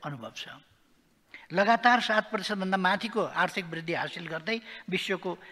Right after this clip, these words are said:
ध्यान आकृष्ट गरेको अनुभव छ। विश्व ब्याङ्कले नेपाललाई दक्षिण एसियाको साइनिङ स्टार भन्दा सिङ्गो देश गदगद बनेको अनुभव पनि छ। निरपेक्ष र बहुआयामिक गरिबी हटाइएको पनि अनुभव छ,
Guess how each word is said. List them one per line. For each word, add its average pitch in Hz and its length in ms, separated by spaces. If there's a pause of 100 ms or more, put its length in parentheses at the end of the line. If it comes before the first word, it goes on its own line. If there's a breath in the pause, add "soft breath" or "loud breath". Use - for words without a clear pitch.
(100)
ध्यान 160 200
आकृष्ट 170 320
गरेको 139 400 (160)
अनुभव 135 320
छ। - 120 (1700 soft breath)
विश्व 214 280
ब्याङ्कले 226 320
नेपाललाई 208 440
दक्षिण 196 340
एसियाको 202 440
साइनिङ 196 380
स्टार 202 300
भन्दा 165 340 (300 loud breath)
सिङ्गो 247 300
देश 196 280
गदगद 170 380
बनेको 147 440 (200)
अनुभव 135 260
पनि - 260
छ। - 140 (1700 loud breath)
निरपेक्ष 233 460
र 233 100
बहुआयामिक 208 760
गरिबी 196 320
हटाइएको 190 520
पनि 180 280 (120)
अनुभव 139 280
छ, - 160